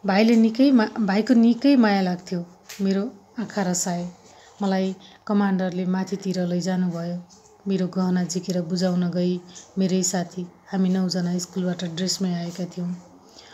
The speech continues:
म जोसिलो भएकोले मलाई एउटा बन्दुक दिनुभयो। मलाई पड्काउन आए, पड्काउन आउँथेन। "ल, यसरी बोक्नु।" मैले बन्दुक बोक्दा साँच्ची नै कता कता पुगेको जस्तै लाग्यो।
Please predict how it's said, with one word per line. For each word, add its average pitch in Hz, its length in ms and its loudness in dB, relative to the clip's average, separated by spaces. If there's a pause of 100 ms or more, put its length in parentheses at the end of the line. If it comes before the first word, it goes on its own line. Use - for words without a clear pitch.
(180)
म 226 160 0
जोसिलो 226 460 2
भएकोले 190 520 0
मलाई 196 260 0
एउटा 190 220 -2
बन्दुक 196 380 2
दिनुभयो। 180 520 0 (200)
मलाई 185 220 -2
पड्काउन 185 460 -2
आए, 180 260 -2 (1120)
पड्काउन 208 440 4 (380)
आउँथेन। 208 420 2 (300)
"ल, 220 180 -4
यसरी 202 300 0
बोक्नु।" 175 340 -6 (440)
मैले 185 220 -2
बन्दुक 185 380 0
बोक्दा 180 320 -8
साँच्ची 185 340 -4
नै 202 120 0
कता 202 300 -6
कता 185 280 -6 (380)
पुगेको 190 360 0
जस्तै 185 360 -4
लाग्यो। 175 340 -4